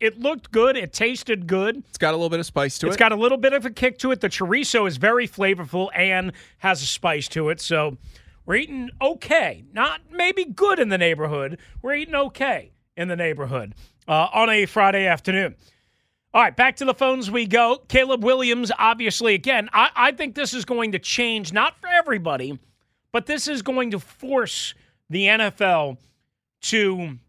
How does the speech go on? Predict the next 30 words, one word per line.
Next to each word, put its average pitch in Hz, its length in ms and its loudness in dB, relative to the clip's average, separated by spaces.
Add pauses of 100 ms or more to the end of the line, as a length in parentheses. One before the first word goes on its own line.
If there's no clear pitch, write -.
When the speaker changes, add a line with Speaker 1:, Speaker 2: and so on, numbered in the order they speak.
(960)
Speaker 1:
change 240 480 0
how 208 240 4
they 196 200 2
do 156 600 -2 (260)
the 190 100 -2
medical 220 440 0
testing 240 440 -2
process 240 640 0
within 208 280 0
the 240 60 0
combine. 247 640 0 (580)
And 233 120 6
also, 247 600 4
it 226 180 4
has 190 260 2
now 220 380 2
opened 247 420 0
the 226 60 0
door 190 400 -2 (240)
and 170 160 -4
paved 226 380 0
the 214 80 0
way 165 400 0 (1000)
for 208 500 2 (840)
athletes 247 580 2
of 190 180 -2
extreme 240 520 -4
power 240 580 2
and 180 420 0
leverage 160 840 0